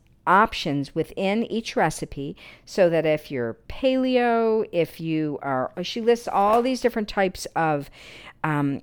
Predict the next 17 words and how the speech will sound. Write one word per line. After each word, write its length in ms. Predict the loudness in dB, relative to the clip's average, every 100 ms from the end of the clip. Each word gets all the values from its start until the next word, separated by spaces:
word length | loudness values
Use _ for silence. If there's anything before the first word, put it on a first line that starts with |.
| -6
restrictive 760 | 4 4 4 2 4 4 4
diets 540 | 6 6 6 4 2 0
that 180 | 0 2
people 320 | 0 2 4
are 200 | 4 4
on 480 | 2 2 2 0 -2 -8 -20 -10
for 100 | -6
different 380 | -4 -4 -6 -4
reasons. 600 | -2 -2 -2 -4 -4 -8 -14 -10 -4
And 180 | -4
so 460 | -4 2 4 6 4
she 240 | 0 -2
makes 260 | 0 0 0
substitutions. 880 | -2 -2 -4 -4 -2 -2 -2 -6 -2
If 160 | -2 0
you're 160 | 0 4
this, 520 | 6 8 8 4